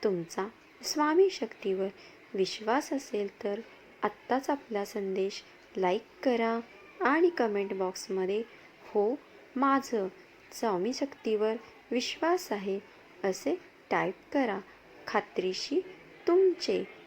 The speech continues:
सर्व संकट दूर होईल. मन निर्मळ व स्वभाव प्रेमळ असेल तर फसवणारा कोणीही असला तरी वाचवणारा भगवंतच असतो ना.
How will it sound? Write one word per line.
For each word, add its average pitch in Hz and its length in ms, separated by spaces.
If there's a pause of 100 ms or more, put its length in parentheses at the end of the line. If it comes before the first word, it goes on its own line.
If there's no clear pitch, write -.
(200)
सर्व 180 360
संकट 277 580 (420)
दूर 320 320
होईल. 196 340 (500)
मन 311 360
निर्मळ 202 460 (420)
व 226 160
स्वभाव 196 580 (440)
प्रेमळ 185 420
असेल 277 420 (100)
तर 226 180 (480)
फसवणारा 330 640
कोणीही 208 480
असला 208 360 (100)
तरी 214 240 (420)
वाचवणारा 254 840 (380)
भगवंतच 202 840
असतो 185 440
ना. 226 180